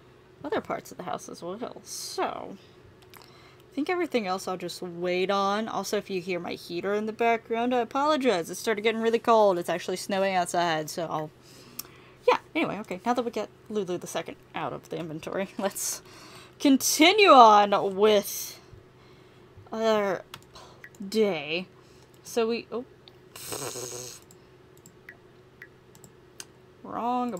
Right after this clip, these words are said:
button, me. Apparently Lulu the second's also growing old, so... There's that. But we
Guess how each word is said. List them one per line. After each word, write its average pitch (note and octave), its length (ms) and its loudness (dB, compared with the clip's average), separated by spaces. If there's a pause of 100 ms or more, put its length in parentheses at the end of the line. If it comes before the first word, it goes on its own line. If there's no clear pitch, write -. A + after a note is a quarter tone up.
button, F3+ 400 -6
me. G3 340 -6 (180)
Apparently A3 420 -6
Lulu F#3 300 -2
the E3+ 60 -4
second's - 360 -12
also - 240 -8
growing - 340 -10
old, - 220 -12
so... - 260 -14 (1800)
There's A3+ 240 -2
that. G3 560 -2 (1700)
But - 600 0
we G#3 420 -2